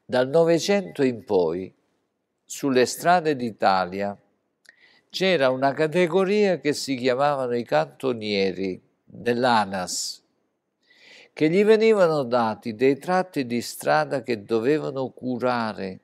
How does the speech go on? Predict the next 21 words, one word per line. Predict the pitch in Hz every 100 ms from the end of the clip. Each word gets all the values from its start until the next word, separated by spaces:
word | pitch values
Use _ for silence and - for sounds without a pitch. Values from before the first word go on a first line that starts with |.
| _
dovevano | 82 87 90 90
togliere | 104 98 98 92
le | 90 85
pietre, | - 123 139 139 - 110
dove-, | 104 107 107 - _ _ _ _ _ _ _ _ _ _ _ _ -
ma | 131 143
erano | 170 180 165 147 139
così | - 143 135 - 151
rigidi, | 127 127 156 135 101 90 - 98 90 95 -
così | - 127 - 156 160
rigidi | 151 156 151 123 90 104 98 101 - _
per | - 117 -
controllare | 151 143 - 135 135 135 151 147
la | 135 127
strada. | 117 - - 110 98 90 80 - - _ _ _ _ _ _ _ _ _ _ _ _ _ - - -
Toglievano | 135 131 123 107
i | 104
sassi, | - 170 170 - - - - _
toglievano | - 98 135 147 135
le | 131 123
pietre. | 123 101 82 -